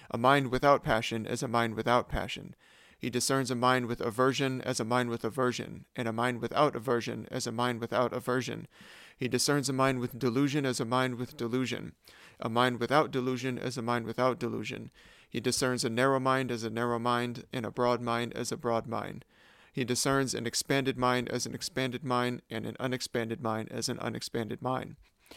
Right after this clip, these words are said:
He discerns a surpassed mind, one that is not at the most excellent level, as a surpassed mind,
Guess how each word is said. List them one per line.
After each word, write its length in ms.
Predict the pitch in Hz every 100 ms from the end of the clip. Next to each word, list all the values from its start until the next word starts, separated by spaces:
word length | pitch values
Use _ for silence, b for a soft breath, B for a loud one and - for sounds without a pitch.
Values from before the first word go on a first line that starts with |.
| B B
He 80 | 139
discerns 460 | 123 - 139 139
a 60 | 127
surpassed 560 | - - 156 156 139 135
mind, 420 | 117 113 117 139 -
one 240 | 135 139
that 140 | 127
is 120 | 123 113
not 300 | 131 131 -
at 120 | 131
the 60 |
most 280 | 113 120 117
excellent 420 | 127 - 123 104
level, 440 | 127 127 113 110 139
as 200 | - 139
a 40 | 127
surpassed 520 | - 113 143 135 -
mind, 420 | 123 117 101 147